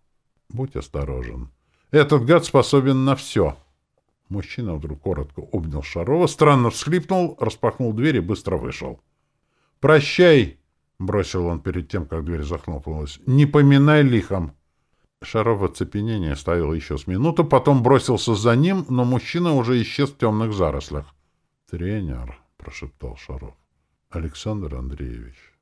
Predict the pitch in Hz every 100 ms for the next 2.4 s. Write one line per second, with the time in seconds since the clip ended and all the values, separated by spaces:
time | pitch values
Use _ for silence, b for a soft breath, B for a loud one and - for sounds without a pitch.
0 | _ _ - 85 - 101 - 71 67 65
1 | 62 64 _ b b b b 113 165 -
2 | - - 64